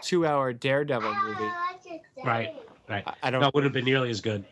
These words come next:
Speaker 1: No, it, they, they wouldn't have had the time to grow, and he would have had to just run around and chew up the scenery just to, to basically telegraph to the audience, like, "Hey, I'm the bad guy."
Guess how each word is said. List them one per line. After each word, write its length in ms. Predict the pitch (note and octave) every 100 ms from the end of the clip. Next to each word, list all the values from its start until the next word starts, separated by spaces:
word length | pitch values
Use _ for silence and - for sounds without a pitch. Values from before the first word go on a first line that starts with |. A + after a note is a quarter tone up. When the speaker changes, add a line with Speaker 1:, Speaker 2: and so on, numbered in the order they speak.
| _
Speaker 1:
No, 240 | D3+ C3+ A2
it, 140 | C3
they, 160 | D3+ D3
they 160 | D3
wouldn't 240 | D#3 E3 D#3+
have 100 | D3
had 120 | D3+
the 60 | C#3+
time 300 | C#3+ C#3 C3
to 80 |
grow, 440 | B2 B2+ C3+ C3+ A#2+
and 200 | A2+ G2+
he 180 | A#2+ C3+
would 160 | D3
have 100 | C#3
had 220 | C3+ C#3 C#3
to 60 |
just 240 | A#2+ A#2+ -
run 160 | B2+ A#2+
around 240 | A#2 A2+
and 80 | A2
chew 120 | -
up 100 | A#2
the 60 | -
scenery 380 | - A#2 A2+ A2
just 200 | B2 B2+
to, 420 | A#2+ - - B2
to 60 | - _ _
basically 360 | C#3 C3 C3 B2
telegraph 540 | C3 C3 B2 A#2+ A#2
to 80 | -
the 140 | A#2
audience, 480 | A#2 C3 C3 A2 A2
like, 120 | A2+
"Hey, 180 | D#3 F3+
I'm 120 | D#3
the 40 | D#3+
bad 180 | F3+ F3+
guy." 260 | C#3+ C3+